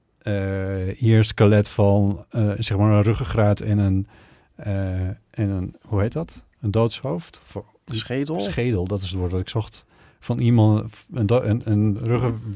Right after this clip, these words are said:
Speaker 1: ruggenwervel en een schedel en een iPhone of zoiets in een vitrine.
Speaker 2: Ja.
Speaker 1: Het, eh, ja. Ik vind dat grappig, dat soort dingen.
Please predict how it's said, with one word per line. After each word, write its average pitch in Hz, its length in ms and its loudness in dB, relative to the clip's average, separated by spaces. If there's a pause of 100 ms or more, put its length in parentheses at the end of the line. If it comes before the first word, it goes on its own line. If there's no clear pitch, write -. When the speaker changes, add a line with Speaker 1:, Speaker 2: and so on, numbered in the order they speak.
Speaker 1:
ruggenwervel 123 800 4
en 113 120 0
een 113 240 0 (460)
schedel 113 760 2
en 113 160 2
een 110 300 2
iPhone 95 400 -4 (120)
of 104 140 -8
zoiets 87 460 -4
in 101 180 -4
een 90 80 -2
vitrine. 90 560 -6 (140)
Speaker 2:
Ja. 104 300 -2 (320)
Speaker 1:
Het, - 280 -14
eh, 95 240 -4
ja. 85 120 -8 (680)
Ik 104 160 -8
vind 90 140 -10
dat 92 120 -8
grappig, - 500 -12
dat 101 100 -10
soort 95 220 -12
dingen. 90 280 -8